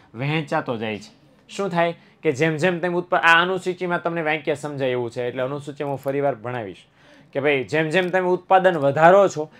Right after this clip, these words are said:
એમ એમ સ્થિર ખર્ચ વધારે ને વધારે ભાગાકાર કરો તો પછી ભાગાકારમાં જવાબ નાનો નાનો થતો જાય. ઓકે, એટલે સાદી ભાષામાં આ એક ખર્ચ, સરેરાશ સ્થિર ખર્ચનું લક્ષણ શું છે કે તમે જેમ જેમ ઉત્પાદન વધારો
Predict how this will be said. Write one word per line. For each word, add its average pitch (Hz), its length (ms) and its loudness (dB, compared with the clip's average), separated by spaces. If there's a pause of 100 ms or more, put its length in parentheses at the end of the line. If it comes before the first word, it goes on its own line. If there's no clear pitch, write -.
(240)
એમ 151 200 2
એમ 185 140 4
સ્થિર 202 400 2
ખર્ચ 165 300 2
વધારે 160 380 6
ને 180 80 0
વધારે 170 300 6
ભાગાકાર 180 440 2
કરો 180 240 4
તો 165 140 2
પછી 170 400 -2 (220)
ભાગાકારમાં 170 600 4
જવાબ 160 320 6
નાનો 160 260 2
નાનો 147 240 -2
થતો 120 300 -4
જાય. 92 180 -8 (320)
ઓકે, 160 200 2
એટલે 151 460 -4
સાદી 160 280 4
ભાષામાં 180 640 2
આ 170 260 8
એક 190 240 4
ખર્ચ, 180 260 4
સરેરાશ 170 560 4
સ્થિર 196 320 0
ખર્ચનું 151 480 -2 (260)
લક્ષણ 175 440 4
શું 196 240 -6
છે 175 280 4 (300)
કે 156 100 0
તમે 175 360 2
જેમ 185 280 0
જેમ 180 200 0
ઉત્પાદન 180 520 0
વધારો 175 600 2